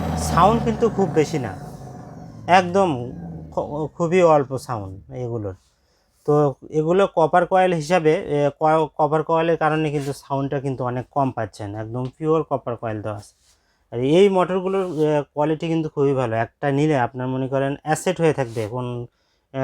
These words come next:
নষ্ট হওয়ার কোনো চান্সই নেই। আমরা যত পিস সেল করছি, আমরা অনেক বছর ধরে এই Panasonic অনেক প্রোডাক্টই, উম, ব্যবহার করি, এ, অনেক প্রোডাক্টই আমরা বিক্রি করি, তো এগুলো কিন্তু কোনো কমপ্লেন নেই, আপনারা নিতে পারেন ভিউয়ার্স, একদম,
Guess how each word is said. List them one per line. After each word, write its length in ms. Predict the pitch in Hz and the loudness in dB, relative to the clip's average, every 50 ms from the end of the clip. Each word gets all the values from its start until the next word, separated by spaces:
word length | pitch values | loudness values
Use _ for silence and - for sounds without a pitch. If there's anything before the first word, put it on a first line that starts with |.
| 135 135 | 2 4
নষ্ট 280 | 139 147 147 - - | 4 4 2 2 0
হওয়ার 160 | 175 180 180 165 | 0 0 0 2
কোনো 200 | 170 175 175 160 - | 2 2 0 0 0
চান্সই 320 | - 151 143 143 135 147 139 | 0 0 0 0 0 -2 -2
নেই। 100 | 131 117 | -2 -4
আমরা 240 | 113 117 123 127 | -4 -4 -4 -4
যত 340 | 117 127 127 127 - 151 143 135 | -2 0 -2 -2 -2 -6 -8 -6
পিস 140 | 160 160 - - | -6 -8 -8 -6
সেল 160 | - 139 135 | -6 -6 -4
করছি, 200 | 139 147 131 - | -4 -4 -4 -4
আমরা 220 | 135 131 131 131 127 | -4 -4 -2 -2 -2
অনেক 260 | 127 127 131 131 127 | -2 -4 -4 -4 -4
বছর 220 | 143 135 - 143 | -6 -6 -6 -8
ধরে 400 | 131 131 139 143 139 139 139 135 | -8 -6 -4 -2 -2 -2 -2 -2
এই 160 | 127 123 120 - - | -2 -4 -4 -6 -8
Panasonic 440 | 123 123 131 - 151 143 139 139 - _ _ _ - - _ _ _ _ _ _ _ _ _ - | -8 -8 -8 -6 -6 -6 -6 -6 -8 _ _ _ -20 -20 _ _ _ _ _ _ _ _ _ -2
অনেক 320 | 135 143 160 170 - - - | 0 2 2 2 0 -2 -4
প্রোডাক্টই, 600 | 165 151 147 147 135 - - 151 147 143 143 143 | -2 0 0 0 -2 -2 -4 -2 -2 0 0 0
উম, 480 | 139 - 131 135 135 131 131 135 131 123 | -2 -2 -4 -4 -4 -2 -2 -2 -2 -2
ব্যবহার 340 | 120 120 120 117 123 131 139 | -2 -2 -2 0 -2 -2 0
করি, 220 | 135 135 123 123 | 0 0 0 0
এ, 300 | 143 147 139 120 117 120 120 120 120 120 120 120 117 123 | -2 -4 -4 -4 -2 -2 -2 0 -2 -2 -2 -4 -4 -6
অনেক 240 | 123 127 135 131 _ | -4 -4 -4 -6 _
প্রোডাক্টই 440 | - 135 127 127 117 - 139 135 135 | -6 -2 -2 -2 -4 -2 -2 0 0
আমরা 200 | 131 127 123 123 | 0 0 -2 -4
বিক্রি 380 | 120 123 123 - - - 151 135 | -2 -4 -4 -4 -4 -4 -2 0
করি, 240 | 127 110 113 147 - _ _ _ _ _ _ _ _ - | 0 0 0 -2 -4 _ _ _ _ _ _ _ _ -2
তো 120 | 139 139 | 0 2
এগুলো 420 | 143 143 147 151 139 143 147 156 160 | 2 4 2 2 2 4 4 2 2
কিন্তু 260 | - 170 165 156 165 | 0 -2 -6 -6 -6
কোনো 180 | 160 170 170 156 | -4 -4 -4 -2
কমপ্লেন 400 | - 170 160 151 139 151 151 143 | 0 0 0 0 2 0 0 0
নেই, 180 | 123 110 107 | 0 -2 -4
আপনারা 340 | 110 107 - - 120 117 120 | -6 -6 -8 -8 -8 -6 -2
নিতে 260 | 127 139 143 - 139 | -2 -2 0 0 0
পারেন 220 | 117 117 110 107 104 | -2 -2 -4 -4 -4
ভিউয়ার্স, 380 | 107 110 101 98 - - - | -4 -4 -6 -6 -8 -10 -12
একদম, 440 | 117 113 113 110 110 120 117 110 | -10 -10 -10 -8 -8 -8 -8 -8